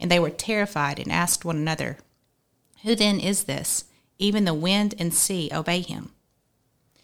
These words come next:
Do you think if you had been on the boat with Jesus that day, you would have been scared? I think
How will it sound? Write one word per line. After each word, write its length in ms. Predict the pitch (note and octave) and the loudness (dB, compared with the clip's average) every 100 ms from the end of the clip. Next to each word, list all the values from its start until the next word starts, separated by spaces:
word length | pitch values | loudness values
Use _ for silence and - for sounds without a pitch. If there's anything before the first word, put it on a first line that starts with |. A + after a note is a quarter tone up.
| _ _ - | _ _ -4
Do 100 | A#3 | 0
you 120 | D4 | 4
think 220 | C#4 A#3+ | 4 4
if 120 | G3+ | 0
you 100 | G3+ | 0
had 140 | G3 F3 | 0 0
been 140 | F3 | 0
on 100 | E3+ | 0
the 60 | D3+ | 0
boat 280 | D#3 E3+ | 2 2
with 140 | E3+ - | 0 -2
Jesus 360 | D#3+ E3+ E3+ - | -2 0 0 0
that 180 | F3 | 0
day, 180 | F3 E3+ | 0 0
you 200 | E3+ E3 | 0 2
would 80 | F3 | 2
have 120 | F3 | 2
been 140 | F3+ F#3 | 0 0
scared? 420 | - F#3+ F#3 F#3 - _ _ _ _ | 2 2 0 -4 -14 _ _ _ _
I 80 | A3+ | -4
think 380 | - G3 F3 - | 2 2 2 -2